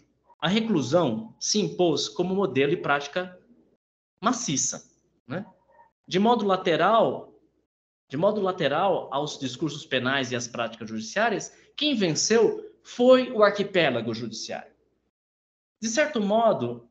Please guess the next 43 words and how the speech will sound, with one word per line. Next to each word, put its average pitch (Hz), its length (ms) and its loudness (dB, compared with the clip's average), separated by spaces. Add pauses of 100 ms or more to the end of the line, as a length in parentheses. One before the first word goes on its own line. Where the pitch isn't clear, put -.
nós 202 360 0
podemos 202 560 0
retomar 196 560 -2
o 190 60 -8
que 196 100 -8
Foucault 180 360 -6
diz 185 760 -6
a 151 80 -4
respeito 196 580 -4
de 208 100 -10
como 285 300 -4
as 202 140 -2
penas 196 480 -2
foram 156 280 -4
pensadas 180 880 -4 (200)
e 214 60 -8
como 226 220 2
elas 190 200 0
não 240 160 0
foram, 196 580 2 (420)
como 185 140 -2
elas 180 140 2
não 233 80 2
aconteceram 196 920 0 (400)
enquanto, 160 640 0
eh, 143 100 0
teoria 147 340 0
penal, 104 560 -6
né? 165 180 -8 (560)
De 240 100 -6
certo 262 280 2
modo, 220 380 4
tudo 320 200 0
que - 60 -10
se - 140 -4
podia 202 340 0
deduzir 180 540 0
da 135 100 0
teoria 127 340 0
penal 110 400 0
como 123 200 -2
punição 120 420 2
legal, 135 640 -2